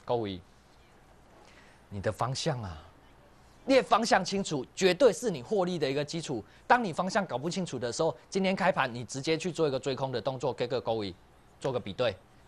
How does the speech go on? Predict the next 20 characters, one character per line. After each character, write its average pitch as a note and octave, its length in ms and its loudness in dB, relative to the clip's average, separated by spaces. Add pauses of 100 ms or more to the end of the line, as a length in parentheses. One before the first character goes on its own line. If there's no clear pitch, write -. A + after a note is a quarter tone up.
(140)
今 C3 120 0
日 D#3+ 140 0
加 C#3+ 180 2
权 C3+ 160 -6
指 G2+ 100 -10
数， B2+ 300 -4
你 C#3 100 -8
给 B2 80 0
它 A#2 60 0
追 B2+ 140 -4
空 A#2+ 160 -8
看 A2+ 180 -2
卖 F#2 240 -6
啊， E2 140 -12 (920)
拉 G3+ 180 8
上 F#3 200 2
去 D#3 260 -2 (260)
下 F3 240 6
来 G#2 180 0
嘞， G#2+ 180 -4